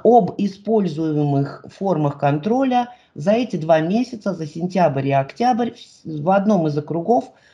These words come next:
а, Москвы. И вы здесь видите числа в процентах, а, насколько часто используется та или иная форма контроля,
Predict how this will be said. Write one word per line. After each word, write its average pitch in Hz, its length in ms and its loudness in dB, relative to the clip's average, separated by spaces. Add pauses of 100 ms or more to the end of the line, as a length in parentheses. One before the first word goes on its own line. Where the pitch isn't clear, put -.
(120)
а, 170 200 2
Москвы. 156 640 0 (440)
И 208 360 2
вы 240 180 2
здесь 202 300 0
видите 165 400 -2
числа 156 420 -2
в 143 80 -4
процентах, 165 840 0 (280)
а, 151 480 0
насколько 220 580 2
часто 170 500 0
используется 147 680 -4
та 160 220 -2
или 139 160 0
иная 147 300 0
форма 135 380 -2
контроля, 120 760 2